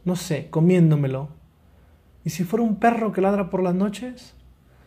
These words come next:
¿Y si fuera un gato ronroneando dispuesto a parearse? ¿Y si fuera un tipo que pone reggaetón a todo volumen? ¿En qué se diferencia la vida de un animal de granja y un ser humano?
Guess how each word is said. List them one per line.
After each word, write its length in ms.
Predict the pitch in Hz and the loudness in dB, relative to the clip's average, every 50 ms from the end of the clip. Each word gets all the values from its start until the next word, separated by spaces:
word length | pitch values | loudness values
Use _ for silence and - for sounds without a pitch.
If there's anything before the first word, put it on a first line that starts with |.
| _ _ | _ _
¿Y 100 | _ 185 | _ -2
si 120 | 165 185 180 | 0 0 -2
fuera 180 | - 226 220 | 0 0 2
un 120 | 233 233 220 | 2 2 2
gato 320 | 202 214 214 208 202 185 | 2 2 2 2 0 0
ronroneando 880 | 170 156 156 156 156 147 139 143 151 156 165 185 202 202 196 190 170 156 | 2 2 4 4 2 2 2 2 2 4 6 6 6 6 6 4 4 4
dispuesto 500 | 147 151 156 160 - - 175 170 - 190 | 2 0 -2 -4 -4 -4 -4 -4 -4 -6
a 60 | 175 | -4
parearse? 540 | - 175 170 175 180 185 185 - - 226 226 - - - _ _ _ _ _ - - - - | -2 -2 -2 0 -2 -4 -6 -10 -14 -16 -16 -16 -20 -20 _ _ _ _ _ -20 -20 -6 -2
¿Y 80 | 190 | 2
si 120 | 170 185 185 | 2 2 4
fuera 200 | 185 226 226 233 | 4 2 2 4
un 160 | 226 214 202 | 4 2 2
tipo 300 | - 240 220 - 214 190 | 2 0 -2 -2 -2 -4
que 100 | - 165 | -4 -6
pone 240 | 151 - 208 214 226 | 0 2 4 4 4
reggaetón 600 | 214 202 196 175 156 160 160 160 180 202 202 190 | 4 2 2 2 2 2 0 2 2 2 2 2
a 100 | 180 175 | 2 0
todo 160 | 190 196 202 | 0 0 2
volumen? 600 | 190 185 180 185 196 202 196 190 180 190 190 - - - - _ _ _ _ _ - - _ | 2 2 2 4 4 4 4 2 0 -2 -6 -10 -14 -20 -20 _ _ _ _ _ -20 -8 _
¿En 100 | 180 190 | -4 -2
qué 120 | 185 247 | -2 -2
se 120 | 240 - 269 | -4 -2 -2
diferencia 720 | 247 202 - 190 175 170 165 175 170 - - 208 208 196 | -2 0 0 2 2 4 4 2 2 0 -2 -2 0 0
la 140 | 180 165 160 | 2 2 2
vida 220 | 180 196 190 175 | 2 2 2 2
de 100 | 165 170 | 2 2
un 80 | 180 185 | 2 2
animal 380 | 185 180 170 160 170 175 180 | 2 4 4 4 4 2 2
de 100 | 175 170 | 2 2
granja 380 | 156 170 170 175 175 170 170 160 | 2 2 2 2 0 0 0 0
y 80 | 156 160 | 2 0
un 80 | 165 | 0
ser 160 | 165 - 156 | 0 -2 0
humano? 460 | 160 160 156 147 143 135 131 131 135 | 2 2 2 2 0 -2 -6 -8 -10